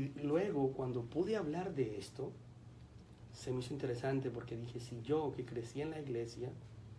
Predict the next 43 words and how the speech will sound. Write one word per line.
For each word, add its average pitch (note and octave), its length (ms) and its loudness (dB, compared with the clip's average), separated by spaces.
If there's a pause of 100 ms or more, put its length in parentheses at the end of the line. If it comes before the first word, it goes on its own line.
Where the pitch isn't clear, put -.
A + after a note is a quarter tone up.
(180)
que B2 80 -6
soy B2+ 120 0
una D3+ 160 0
persona - 300 -2
que - 100 -10
tengo D3+ 240 4
una - 140 2
maestría, C3 480 -2
en B2+ 80 4
ese B2+ 100 -2
entonces C#3+ 260 0
tenía B2+ 160 2
una C#3+ 100 0
maestría, B2+ 500 -2 (640)
que D3 100 8
soy D#3+ 140 8
pastor E3+ 480 8
de D3+ 60 4
una D3+ 120 6
iglesia, C#3 360 4
que - 100 -4
aconsejo, A#2+ 720 0 (680)
que D3 100 0
he - 20 4
estado E3 240 8
en E3 80 10
muchas E3 260 6
partes D#3+ 320 6
ministrando, C#3 580 4
que B2+ 100 0
he - 20 2
visto D3 260 2
la D3+ 100 4
gloria C#3+ 300 4
de C3 100 4
Dios C3+ 360 4
haciendo C#3+ 400 2 (120)
tantas D#3+ 360 2
cosas", C3 340 0 (340)
y D3 100 2
tuve E3 380 4 (160)
ese D#3+ 240 2
pensamiento, B2+ 760 0